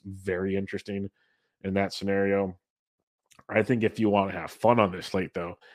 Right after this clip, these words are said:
Nate Eovaldi at eighty-two hundred bucks is the wild card for you. He's got over sixteen points in each game. He's got six Ks in each game.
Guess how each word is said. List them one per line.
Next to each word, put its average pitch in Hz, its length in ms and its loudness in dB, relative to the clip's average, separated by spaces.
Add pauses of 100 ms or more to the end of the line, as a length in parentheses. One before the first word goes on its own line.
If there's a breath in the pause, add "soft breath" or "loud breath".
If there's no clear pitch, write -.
(260 loud breath)
Nate 110 300 6
Eovaldi 110 500 8
at 95 60 0
eighty-two 98 280 2
hundred 95 160 0
bucks 95 280 2
is 92 140 -6
the 101 120 0
wild 92 420 4
card 95 240 0
for 98 240 0
you. 98 100 2
He's 98 120 -4
got 117 180 -2
over 117 140 0
sixteen 120 380 -6
points 107 280 -4
in 107 60 -6
each 95 140 -6
game. 104 160 0
He's 101 80 0
got 104 140 0
six - 200 -8
Ks 117 300 0
in 113 60 -4
each 101 180 -6
game. 104 260 0